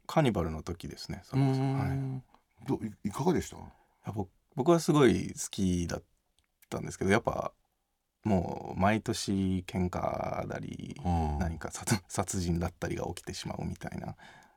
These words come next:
Speaker 1: こともあるみたいなんですけど、
Speaker 2: へー。
Speaker 1: でもやっぱり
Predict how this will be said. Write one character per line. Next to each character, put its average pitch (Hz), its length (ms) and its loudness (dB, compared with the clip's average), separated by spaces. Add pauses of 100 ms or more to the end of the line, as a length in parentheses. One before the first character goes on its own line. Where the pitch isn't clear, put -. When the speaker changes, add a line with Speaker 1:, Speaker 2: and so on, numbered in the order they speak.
(100)
Speaker 1:
こ - 100 -18
と 87 120 -6
も 76 240 -6
あ 82 60 0
る - 120 -12
み - 140 -10
た - 100 -12
い - 60 -12
な - 80 -12
ん - 20 -20
で - 80 -16
す - 80 -20
け 92 60 -2
ど、 95 60 2
Speaker 2:
へ 95 40 2
ー。 95 800 2
Speaker 1:
で 135 80 -2
も 113 100 2
や 101 60 2
っ - 80 -14
ぱ 127 120 0
り 82 360 -2